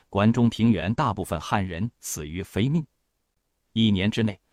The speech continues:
关中二十六个县级长官死于非命。为啥是那个情况呢？大城市他们打不下来，只能去进攻小县城。当时陕西境内的政府军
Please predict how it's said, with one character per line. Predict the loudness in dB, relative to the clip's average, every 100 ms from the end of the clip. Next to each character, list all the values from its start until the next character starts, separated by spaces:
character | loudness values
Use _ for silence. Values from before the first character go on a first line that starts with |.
| _ -2
关 | 2 4
中 | 2 2
二 | 0
十 | 0
六 | 0 0
个 | -2
县 | -4 0 0
级 | -2
长 | -6 -8
官 | -4 -2 -2 _
死 | -12 -10
于 | -8 -10
非 | -4 0 0
命。 | -2 -6 _ _ _ _ _ _ _ _ _
为 | 2 4
啥 | 4 0
是 | 2 2
那 | 2
个 | 0
情 | -8 -8
况 | -8 -10
呢？ | -16 _ _ _ _
大 | -2
城 | 0 -6 -6
市 | -6 -8 -18
他 | -2 0
们 | 0
打 | -4 -10
不 | -10
下 | -10
来， | -10 _ -20 -20 _
只 | -2 0
能 | 2 2
去 | 2 -2
进 | 2 2
攻 | 2 0
小 | -2 -8
县 | -4 -6
城。 | -6 -18 _ _ _ _ _ _ _
当 | 0
时 | 2 0 -2 -4 -4
陕 | -2 0 0
西 | 0 -2
境 | 2 2
内 | 2
的 | -2
政 | 0 0
府 | -2 -10
军 | 0 0